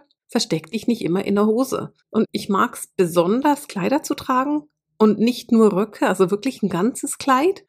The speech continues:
weil das die weibliche Form einfach sehr schmeichelt. Das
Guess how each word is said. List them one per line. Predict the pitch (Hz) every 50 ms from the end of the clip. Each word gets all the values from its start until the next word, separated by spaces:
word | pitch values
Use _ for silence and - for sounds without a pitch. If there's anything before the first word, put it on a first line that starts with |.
| _ _
weil | - 202 196
das | 175 190 214 247 - - - - -
die | - - 185 175
weibliche | 147 131 165 175 - 208 202 - 180
Form | - - - - 175 185 220 254 262 -
einfach | - - 180 180 - - -
sehr | - - - 160
schmeichelt. | - - - 170 143 143 143 143 - - - - - 180 - - - -
Das | - - - - -